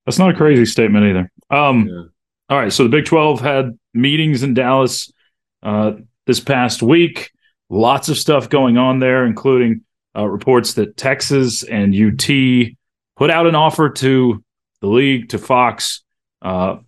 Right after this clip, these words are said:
Speaker 1: to get out of the league early. That offer was rejected. The other big topic, to,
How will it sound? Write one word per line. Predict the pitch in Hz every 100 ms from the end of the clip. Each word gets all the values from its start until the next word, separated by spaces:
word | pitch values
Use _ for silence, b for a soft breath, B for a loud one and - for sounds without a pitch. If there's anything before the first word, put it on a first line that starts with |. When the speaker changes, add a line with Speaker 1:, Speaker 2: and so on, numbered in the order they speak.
| _ _ _ _ _ _ -
Speaker 1:
to | 104
get | 92 131
out | 127 131
of | 117
the |
league | 113 127 120 107
early. | 127 143 151 151 143 135 - -
That | 110
offer | 104 110 - 104
was | 98 90
rejected. | 90 110 156 151 151 143 127 B _
The | 101
other | 123 117
big | 127 101
topic, | - 127 113 123 113 - _ _ -
to, | 127 110